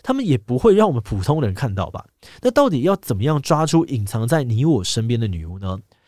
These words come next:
针对这个提问，《女巫之锤》也提供了非常多辨识女巫的方法。比如说，你可以采用水淹鉴定法，也就是把这个被怀疑是女巫的嫌疑犯手脚都绑起来丢到水里面，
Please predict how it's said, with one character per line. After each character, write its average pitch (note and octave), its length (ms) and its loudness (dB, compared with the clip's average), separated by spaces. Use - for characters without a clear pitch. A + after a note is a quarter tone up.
针 C3+ 160 2
对 C#3+ 160 4
这 E3 140 2
个 C3+ 80 2
提 A2+ 160 -2
问， C3+ 240 2
《女 B2 160 2
巫 D#3 100 2
之 G3+ 140 -4
锤》 E3 200 2
也 B2 140 -2
提 G#2+ 260 -6
供 C3 160 0
了 A#2 100 -2
非 D3 180 -2
常 C3 180 -2
多 A#2 120 2
辨 E3 220 0
识 B2+ 220 -2
女 F#2 300 -10
巫 G2+ 120 -14
的 G#2 80 -2
方 F#2 160 -2
法。 G2 240 -2
比 D#3 100 0
如 E3+ 80 2
说， A#3+ 180 2
你 F#3 160 0
可 G3 140 2
以 A#3+ 80 2
采 C3 240 -6
用 D3 160 0
水 A2 260 -2
淹 C#3 240 2
鉴 D#3+ 180 2
定 C3 220 -6
法， - 220 -12
也 B2+ 100 0
就 C#3+ 120 2
是 E3+ 100 2
把 C3+ 220 0
这 F#3 180 2
个 D3+ 140 0
被 F#3 180 2
怀 C#3+ 180 0
疑 D3 200 -2
是 - 180 -4
女 C3+ 300 0
巫 E3+ 200 0
的 F3 120 4
嫌 C3 200 0
疑 C#3 80 0
犯 D3 220 0
手 C3+ 180 0
脚 D3 120 4
都 C3+ 100 2
绑 C3 180 -2
起 - 120 -2
来 A2+ 100 0
丢 A2+ 160 2
到 A2+ 80 2
水 G2 160 -4
里 F2 80 -8
面， A2+ 260 -4